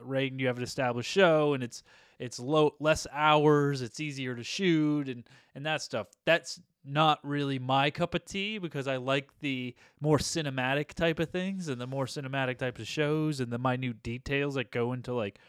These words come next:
the props. I like it when the props are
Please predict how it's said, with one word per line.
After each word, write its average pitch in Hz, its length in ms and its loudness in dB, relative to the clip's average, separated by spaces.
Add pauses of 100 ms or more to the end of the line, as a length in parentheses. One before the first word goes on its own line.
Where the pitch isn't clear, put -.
(600)
the 117 60 -2
props. - 440 0
I 120 80 -4
like 165 220 0
it 139 40 -6
when 120 160 -10
the 117 80 -8
props 117 420 -2
are 101 360 -2